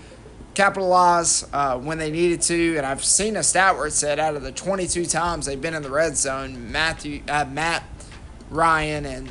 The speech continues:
Julio Jones have only connected once in the twenty-two times. Uh, just, just crazy to think about that. Such a dominant wide receiver, but for some reason they just cannot hook up in the red zone. I also said that the, the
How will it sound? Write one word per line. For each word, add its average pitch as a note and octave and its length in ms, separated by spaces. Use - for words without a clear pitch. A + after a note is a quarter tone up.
Julio D#3+ 400
Jones D3 400
have C#3 120
only F3 220
connected D3 540
once F#3 560
in C#3+ 120
the C3+ 80
twenty-two E3+ 520
times. C#3+ 680
Uh, B2 300
just, - 400
just F3+ 280
crazy F#3+ 680
to C3+ 100
think D#3 320
about C3 280
that. C3+ 380
Such A#3 400
a D#3+ 60
dominant E3+ 680
wide D#3 220
receiver, D3+ 420
but G#2+ 240
for B2 160
some F#3 480
reason D3 380
they C3 140
just A#2+ 240
cannot D3 480
hook C#3 340
up B2+ 260
in D#3 140
the D#3 80
red D#3 260
zone. D#3+ 240
I D3+ 80
also F#3 420
said E3+ 340
that D3+ 200
the, C3+ 220
the C3+ 280